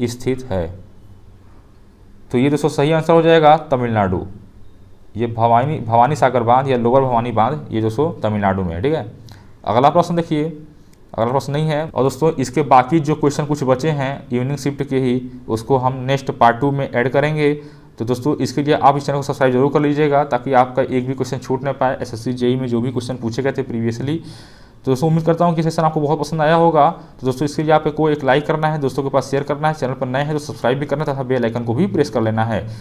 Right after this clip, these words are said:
इसी के साथ आज का प्रश्न है, सिंधु नदी की सबसे बड़ी सहायक नदी कौन सी है? आपको इसका आंसर कमेंट बॉक्स में बताना है। साथ ही मैं आपको ये बता दूं दोस्तों कि इंडियन ज्योग्राफी का भी लेक्चर मैंने स्टार्ट किया हुआ है। काफ़ी अच्छे ट्रिक के सहायता से मैंने काफ़ी अच्छे अच्छे तरीकों से और ट्रिक के माध्यम से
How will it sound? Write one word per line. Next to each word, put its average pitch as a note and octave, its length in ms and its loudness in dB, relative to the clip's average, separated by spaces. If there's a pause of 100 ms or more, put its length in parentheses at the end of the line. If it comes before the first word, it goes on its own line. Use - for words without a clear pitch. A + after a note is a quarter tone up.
(120)
इसी B2 200 -2
के E3 60 0
साथ E3 200 2 (100)
आज C#3 180 4
का D3+ 100 -2
प्रश्न D#3 280 -2
है, C#3+ 260 0 (200)
सिंधु D#3+ 420 2
नदी E3 260 0
की F3 80 0
सबसे D#3 300 -2
बड़ी C#3+ 200 0
सहायक C3+ 340 0
नदी B2 240 -4
कौन B2+ 240 0
सी E3 140 -2
है? B2 320 0
आपको A#2+ 280 4
इसका A#2 320 0
आंसर B2+ 520 0
कमेंट B2+ 260 -2
बॉक्स A2+ 260 0
में C#3 100 -2
बताना G2 300 -2
है। F2+ 140 -6 (240)
साथ C#3 200 4
ही F3 100 -2
मैं E3+ 80 2
आपको E3 140 0
ये D#3+ 80 4
बता D#3+ 220 4
दूं E3+ 100 2
दोस्तों C#3+ 580 -2
कि D#3 80 -2
इंडियन D3 440 0
ज्योग्राफी D#3 440 2
का D#3+ 120 0
भी D3+ 100 0
लेक्चर C3+ 280 -2
मैंने C#3 220 -6
स्टार्ट B2 300 0
किया D3 140 2
हुआ D#3+ 220 4
है। D3 180 2
काफ़ी C#3+ 280 2
अच्छे A2+ 320 -2
ट्रिक E3 380 0
के E3+ 60 2 (420)
सहायता C3 380 2
से C3+ 260 -2 (260)
मैंने B2+ 220 0
काफ़ी B2+ 220 0
अच्छे A#2 360 0
अच्छे D#3+ 220 -2
तरीकों C3+ 360 -2
से C#3+ 200 0
और B2 300 0
ट्रिक D3 180 -2
के C#3+ 80 -2
माध्यम B2+ 300 0
से B2+ 240 -4